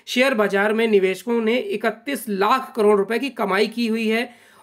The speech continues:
और पिछले वित्त वर्ष एक दशमलव चार करोड़ से ज़्यादा डीमैट खाते भी खुले हुए हैं और डीमैट खातों की संख्या हो गई है छः दशमलव पाँच करोड़।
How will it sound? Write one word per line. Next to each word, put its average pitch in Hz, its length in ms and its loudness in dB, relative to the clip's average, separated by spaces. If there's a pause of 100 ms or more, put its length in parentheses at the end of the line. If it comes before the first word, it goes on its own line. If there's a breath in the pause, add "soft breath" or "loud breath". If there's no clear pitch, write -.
और 214 120 2
पिछले 262 420 0
वित्त 247 240 0
वर्ष 208 260 0
एक 226 260 -4
दशमलव 226 380 -2
चार 247 420 -2
करोड़ 226 260 0
से - 140 -4
ज़्यादा 185 340 0
डीमैट 226 500 0
खाते 196 360 -4
भी 247 160 -2
खुले 196 320 -4
हुए 175 200 -10
हैं 180 200 -18 (380 soft breath)
और 214 120 2
डीमैट 233 320 0
खातों 214 300 -2
की 254 80 -4
संख्या 214 360 0
हो 220 180 4
गई 208 160 4
है 254 100 2
छः 226 300 -2
दशमलव 202 500 -2
पाँच 202 520 -4 (480 soft breath)
करोड़। 226 280 4